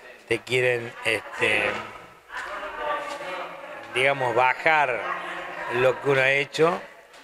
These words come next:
pero hemos trabajado con todos los gobiernos, nacional, provincial,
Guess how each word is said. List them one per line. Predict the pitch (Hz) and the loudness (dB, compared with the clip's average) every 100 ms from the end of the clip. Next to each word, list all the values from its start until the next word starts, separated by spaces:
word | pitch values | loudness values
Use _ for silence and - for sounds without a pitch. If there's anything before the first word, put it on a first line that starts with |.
| - - | -20 -2
pero | 123 123 123 120 117 | 2 4 6 8 8
hemos | 127 139 139 | 6 4 2
trabajado | 131 127 135 135 | 4 4 4 2
con | 127 120 | 0 4
todos | 135 | 4
los | 135 | 6
gobiernos, | 120 120 135 151 165 180 185 - - - - - 113 | 4 4 4 2 2 0 -2 -6 -12 -12 -14 -16 -4
nacional, | 127 - 120 127 143 147 143 - - | -4 0 0 2 2 0 -8 -6 0
provincial, | 113 110 110 - 139 151 170 | 2 2 0 2 4 2 -2